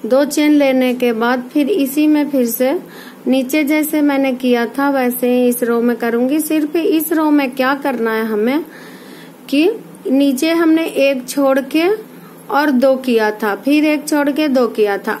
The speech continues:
अब यहाँ पे क्या करना है, हमें दो छोड़ना है। ठीक है, देखिए, यहाँ पे मैंने दो किया, फिर एक किया, फिर यहाँ पे भी मैं एक करूंगी, एक हाफ डबल क्रोशिया। ठीक है, तो मतलब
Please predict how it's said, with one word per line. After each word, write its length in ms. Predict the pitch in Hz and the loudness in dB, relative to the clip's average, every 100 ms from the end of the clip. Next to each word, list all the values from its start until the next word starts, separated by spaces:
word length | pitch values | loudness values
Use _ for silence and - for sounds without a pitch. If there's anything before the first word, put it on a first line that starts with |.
| - | -6
अब 120 | 247 | -2
यहाँ 360 | 262 262 262 285 | 0 0 2 0
पे 120 | 294 | -2
क्या 180 | 285 311 | -2 -2
करना 320 | 302 285 311 | -2 -2 0
है, 80 | 311 | 2
हमें 240 | 311 359 427 - - - - | 2 2 -2 -8 -18 -20 -4
दो 160 | 269 262 | 0 0
छोड़ना 440 | 262 214 185 180 | 0 -4 -2 -4
है। 140 | 170 147 | -6 -4
ठीक 220 | 247 247 | -4 -2
है, 160 | 320 392 - - - | -2 -4 -10 -14 -8
देखिए, 320 | 175 - 165 165 - - - - - - - - - - - - - - - - - - - - - - - | -6 -8 -14 -14 -20 -20 -20 -20 -20 -20 -20 -20 -20 -20 -20 -20 -20 -20 -20 -20 -20 -20 -20 -20 -20 -6 0
यहाँ 200 | 254 277 | 2 2
पे 140 | 302 | 2
मैंने 280 | 302 302 302 | 2 2 2
दो 200 | 254 294 | 2 0
किया, 400 | 294 302 330 415 | 0 0 0 0
फिर 300 | 427 - 311 | -2 0 0
एक 420 | - - 262 254 254 | -2 0 0 0 -2
किया, 420 | 262 277 302 330 | -2 0 0 -2
फिर 280 | 320 269 247 | 0 0 0
यहाँ 340 | 233 233 233 | 0 0 -2
पे 180 | 233 233 | -2 -2
भी 140 | 240 | 0
मैं 180 | 240 240 | 0 -2
एक 260 | - 196 - | -4 -6 -4
करूंगी, 460 | 170 165 160 175 170 - - - - - - - - - - | -8 -6 -8 -8 -12 -20 -20 -20 -20 -20 -20 -20 -20 -14 0
एक 280 | 240 277 - - - - | 2 2 -4 -18 -20 -4
हाफ 180 | 220 220 | -4 -2
डबल 300 | 190 185 175 | -4 -4 -6
क्रोशिया। 420 | - 170 - - | -8 -12 -10 -12
ठीक 240 | 196 247 | -4 0
है, 140 | 294 349 - - - - - - - - - | 0 -2 -6 -20 -20 -20 -20 -20 -20 -20 -12
तो 60 | 247 | -2
मतलब 420 | 254 247 320 320 | -2 0 0 2